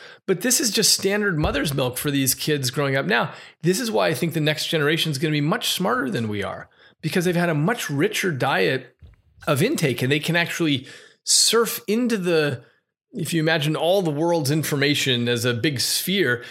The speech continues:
they can enter any door they want to because they're interested in whatever, bugs or baseball or ballet or whatever. They can enter that door and then they start seeing other things. And, "Oh, that's interesting." They follow a path and so on. So I'm,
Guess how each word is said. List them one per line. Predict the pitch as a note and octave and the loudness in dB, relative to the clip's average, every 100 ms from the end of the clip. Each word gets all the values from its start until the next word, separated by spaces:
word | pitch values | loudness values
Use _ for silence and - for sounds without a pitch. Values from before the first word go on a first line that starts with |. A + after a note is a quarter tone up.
| - | -8
they | - | -4
can | B3+ C#4+ | -2 -2
enter | - A3+ A#3 G#3 | 0 0 0 -2
any | G3+ A#3+ | 0 0
door | G#3 D#3 G3 G3 | 0 0 0 2
they | F3 | 0
want | D3 C#3+ C#4 B3 | 0 0 0 0
to | - C#3+ | -2 0
because | B2+ C3 D#3 | 0 0 0
they're | D3+ D3 | 0 0
interested | F#3 F#3+ F#3 - E3+ | -2 0 -4 0 0
in | D#3 C#3 C3 | 0 -2 -2
whatever, | C#3+ F3 G3+ F#3+ D#3 C3+ B2 C3 - | 0 2 2 2 0 -2 -6 -10 -10
bugs | B2 E3+ F#3 C3+ A2+ | -4 0 0 -2 -4
or | A#2+ | -2
baseball | B2 F#3 E3+ C#3+ C#3 C3 | 0 0 0 0 0 0
or | |
ballet | A#2 C3+ C#3 G3+ F3 | 0 0 0 2 2
or | |
whatever. | D3+ F#3+ F#3 | 2 2 0
They | D#3+ | 0
can | C#3+ D3+ | -2 -4
enter | F#3+ A3 A3+ A#3+ F#3+ | 0 -2 0 0 0
that | E3 E3+ E3 C3+ | 0 0 -2 -2
door | C3 B2 C#3+ G#3 - - - | 0 2 0 0 -6 -20 -6
and | E3+ | -4
then | C4 | 0
they | B3+ | 0
start | - B3+ G3 | 2 0 0
seeing | - B3+ | -2 0
other | B3+ F#4+ | 2 2
things. | A3+ F3+ | 2 2
And, | D#3+ G#3+ | 2 0
"Oh, | C#4 | 0
that's | C#4 - | -2 0
interesting." | D#3 - F#3 | 0 0 0
They | G3+ | 0
follow | - C#3 D3+ D#3+ | 0 0 2 0
a | |
path | D#3+ B2+ C3 C3+ | 0 -2 -2 -2
and | B2 | -2
so | C#3+ | -2
on. | A#2+ A2 - | -4 -6 -2
So | C3+ | 0
I'm, | B2+ E3+ D3 | 2 0 -2